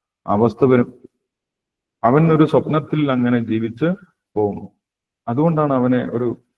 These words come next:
മൃതദേഹമായിട്ട് പറയുന്നത്. ഒരു മൃതദേഹത്തെ പോലെ ഒന്നും ചെയ്യാൻ സാധിക്കാതെ ഉറങ്ങി തന്നെ അവന്റെ കാലം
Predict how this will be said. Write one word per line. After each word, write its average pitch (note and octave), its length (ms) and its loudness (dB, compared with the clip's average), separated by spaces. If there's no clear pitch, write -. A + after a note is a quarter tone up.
മൃതദേഹമായിട്ട് C3+ 880 0
പറയുന്നത്. - 360 -8
ഒരു A#2 100 -4
മൃതദേഹത്തെ D3+ 640 0
പോലെ C3+ 280 -2
ഒന്നും B2+ 320 -8
ചെയ്യാൻ B2+ 280 -6
സാധിക്കാതെ A2 580 -8
ഉറങ്ങി C3+ 500 -6
തന്നെ B2 360 -6
അവന്റെ G#2 300 -8
കാലം G#2 320 -6